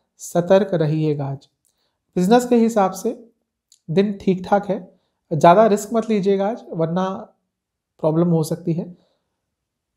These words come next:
नॉर्मल सा दिन दिख रहा है। यदि आप एंटरटेनमेंट इंडस्ट्री से जुड़ा या फिर लिक्विड्स से जुड़ा कुछ भी बिजनेस करते हैं तो लाभ होगा। लव लाइफ के हिसाब से दिन अच्छा है, अंडरस्टैंडिंग बहुत अच्छी रहेगी।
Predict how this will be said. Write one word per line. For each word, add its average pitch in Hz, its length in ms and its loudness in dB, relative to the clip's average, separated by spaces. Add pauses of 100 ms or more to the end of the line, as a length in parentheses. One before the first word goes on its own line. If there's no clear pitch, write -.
(180)
नॉर्मल 220 340 6
सा 254 140 4
दिन 233 240 0
दिख 202 180 0
रहा 190 160 0
है। 220 220 -8 (180)
यदि 170 220 0
आप 190 380 -2
एंटरटेनमेंट 202 720 0
इंडस्ट्री 180 420 -2
से 196 140 0
जुड़ा 190 440 -4 (1600)
या 175 160 6
फिर 180 500 0 (540)
लिक्विड्स 202 680 -2
से 196 120 4
जुड़ा 190 180 2
कुछ 190 240 -2
भी 190 120 2
बिजनेस 175 340 -2
करते 170 280 -4
हैं 180 160 -6
तो 175 80 -4
लाभ 139 200 -2
होगा। 92 300 -12 (1300)
लव 214 200 6
लाइफ 233 260 4
के 226 80 0
हिसाब 202 320 -2
से 247 360 -12
दिन 175 200 -2
अच्छा 185 240 -2
है, 190 160 -2
अंडरस्टैंडिंग 185 640 0
बहुत 170 220 0
अच्छी 175 200 0
रहेगी। 165 280 0